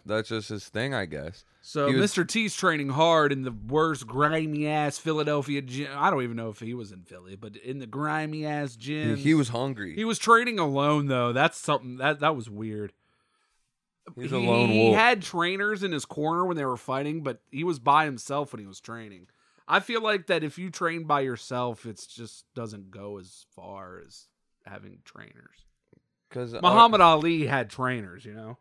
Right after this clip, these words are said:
Speaker 1: Yeah, you're honing what you believe to be
Speaker 2: Simon
Speaker 1: the
Speaker 2: Brown
Speaker 1: best.
Speaker 2: had trainers.
Speaker 1: Everyone's got a trainer.
Speaker 2: Mike Tyson had trainers. Yeah, that's what I'm saying. Trainers
Speaker 1: The
Speaker 2: and
Speaker 1: old heads have
Speaker 2: promoters.
Speaker 1: lived long and have the information, and then
Speaker 2: This
Speaker 1: they
Speaker 2: is
Speaker 1: can
Speaker 2: weird that
Speaker 1: download
Speaker 2: this
Speaker 1: it
Speaker 2: guy
Speaker 1: into
Speaker 2: trained
Speaker 1: young
Speaker 2: alone.
Speaker 1: bodies.
Speaker 2: I'm not saying he didn't train hard. He was training hard, and he was hungry
Speaker 1: And
Speaker 2: as
Speaker 1: it
Speaker 2: fuck.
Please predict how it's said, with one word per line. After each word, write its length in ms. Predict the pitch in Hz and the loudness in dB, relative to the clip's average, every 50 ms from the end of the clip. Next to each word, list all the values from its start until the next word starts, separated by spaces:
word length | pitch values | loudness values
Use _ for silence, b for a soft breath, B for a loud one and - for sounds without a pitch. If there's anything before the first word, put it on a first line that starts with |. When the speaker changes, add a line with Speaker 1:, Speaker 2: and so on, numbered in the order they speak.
| _ _ | _ _
Speaker 1:
Yeah, 180 | - 117 120 117 113 | -6 -4 -2 -2 -2
you're 240 | 113 117 120 123 123 | -2 -2 -2 -2 -2
honing 360 | 127 123 127 127 127 127 123 | -2 -4 -2 -2 -4 -4 -4
what 160 | 120 113 92 | -4 -4 -4
you 160 | 104 110 113 | -4 -4 -4
believe 320 | 107 104 110 107 113 110 101 | -4 -4 -2 -2 -2 -2 -2
to 60 | 170 | -2
be 40 | 175 | 0
Speaker 2:
Simon 180 | 185 180 170 139 | 0 0 -2 0
Speaker 1:
the 80 | - | 2
Speaker 2:
Brown 340 | - 147 151 156 151 147 139 | 4 6 6 6 6 4 2
Speaker 1:
best. 80 | 127 127 | 0 -2
Speaker 2:
had 140 | 120 110 98 | -6 -8 -10
trainers. 600 | - - 127 127 127 123 117 107 98 95 104 _ _ - | -8 -6 -6 -4 -4 -6 -8 -10 -12 -16 -20 _ _ -6
Speaker 1:
Everyone's 480 | 113 120 120 123 127 123 117 113 107 98 | -4 -4 -2 -2 -2 -2 -2 -4 -6 -6
got 220 | - 113 110 107 | -4 -2 -2 -2
a 80 | 104 101 | -4 -6
trainer. 480 | - - 113 107 107 107 101 98 101 104 | -8 -8 -8 -6 -6 -6 -8 -8 -8 -8
Speaker 2:
Mike 240 | 143 170 180 143 - | -8 -8 -8 -8 -4
Tyson 400 | - 151 151 151 147 - 127 110 | -2 -2 -2 -2 -4 -8 -10 -12
had 160 | 107 101 95 | -12 -12 -14
trainers. 640 | - - 110 113 113 113 107 101 95 80 90 95 104 | -16 -14 -12 -12 -10 -12 -12 -14 -16 -18 -20 -16 -10
Yeah, 240 | 123 139 135 107 | -8 -8 -8 -8
that's 160 | 107 113 110 - | -10 -12 -14 -16
what 80 | 123 | -16
I'm 160 | 110 98 80 | -16 -18 -20
saying. 300 | 69 - 107 107 107 98 90 87 73 67 _ - | -20 -20 -20 -20 -20 -20 -20 -20 -20 _ _ -20
Trainers 400 | - 131 135 131 127 123 120 113 | -16 -14 -14 -12 -12 -10 -6 -2
Speaker 1:
The 80 | 117 | -2
Speaker 2:
and 80 | 107 120 | 0 0
Speaker 1:
old 220 | 127 131 131 131 | 0 -2 -2 0
heads 300 | 123 135 131 127 110 113 | 0 0 0 0 0 -2
have 100 | 127 127 | -2 -2
Speaker 2:
promoters. 100 | 110 107 | 0 2
Speaker 1:
lived 240 | 120 123 123 113 110 | 2 2 2 0 -2
long 320 | 120 117 120 120 123 120 | -2 0 0 0 0 -2
and 80 | 117 110 | -4 -4
have 240 | 117 117 117 113 107 | -4 -6 -6 -6 -6
the 140 | 113 117 117 | -8 -8 -8
information, 720 | 113 110 - 117 110 104 104 107 113 113 - 123 123 117 | -8 -10 -10 -10 -8 -6 -6 -6 -8 -8 -10 -12 -10 -10
and 100 | 110 107 | -8 -6
then 80 | 107 101 - | -6 -6 -4
Speaker 2:
This 40 | 202 | -4
Speaker 1:
they 60 | 202 170 | -4 -4
Speaker 2:
is 40 | 151 | -4
Speaker 1:
can 100 | 120 113 | -4 -2
Speaker 2:
weird 100 | - - | 0 2
that 220 | - - - - 110 | 2 2 2 0 0
Speaker 1:
download 20 | |
Speaker 2:
this 180 | 110 110 113 110 | 0 0 0 2
Speaker 1:
it 40 | |
Speaker 2:
guy 140 | 117 131 127 117 | 2 2 2 2
Speaker 1:
into 100 | 104 - | 0 -2
Speaker 2:
trained 180 | - - 104 | -4 -4 -2
Speaker 1:
young 140 | 107 110 110 | -2 -2 -2
Speaker 2:
alone. 220 | 127 147 156 - - | 0 2 2 4 2
Speaker 1:
bodies. 160 | - 156 165 | 2 0 -2
Speaker 2:
I'm 100 | 175 185 | -2 -2
not 180 | 214 220 190 - | -2 -2 -2 -2
saying 200 | - 175 170 160 | -2 -2 -2 -2
he 80 | 156 | -2
didn't 220 | 151 151 143 131 120 | -2 -4 -4 -6 -6
train 240 | 139 131 123 117 | -6 -6 -6 -6
hard. 400 | 107 - 139 180 220 208 180 165 | -4 0 2 4 4 4 4 2
He 80 | 156 151 | -2 -4
was 80 | 143 - | -6 -6
training 320 | - 165 151 135 123 117 | -6 -6 -6 -6 -6 -4
hard, 240 | 127 165 180 175 156 | -4 -2 -2 -2 -4
and 100 | 135 131 | -4 -6
he 60 | 123 | -6
was 140 | 120 110 - | -8 -10 -8
hungry 360 | - 139 151 170 165 156 143 | -6 -6 -6 -4 -4 -4 0
Speaker 1:
And 140 | 123 131 147 | 0 2 2
Speaker 2:
as 80 | 151 | 2
Speaker 1:
it 40 | |
Speaker 2:
fuck. 0 | 135 | 4